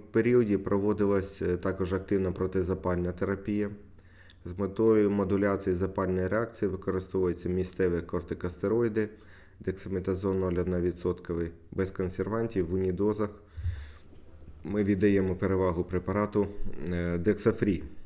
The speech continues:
В післяопераційному періоді у пацієнтки було відмічено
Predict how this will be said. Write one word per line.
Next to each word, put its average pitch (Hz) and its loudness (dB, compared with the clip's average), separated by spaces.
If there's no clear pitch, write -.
В - -18
післяопераційному 107 2
періоді 120 2
у 92 0
пацієнтки 104 0
було 92 2
відмічено 92 0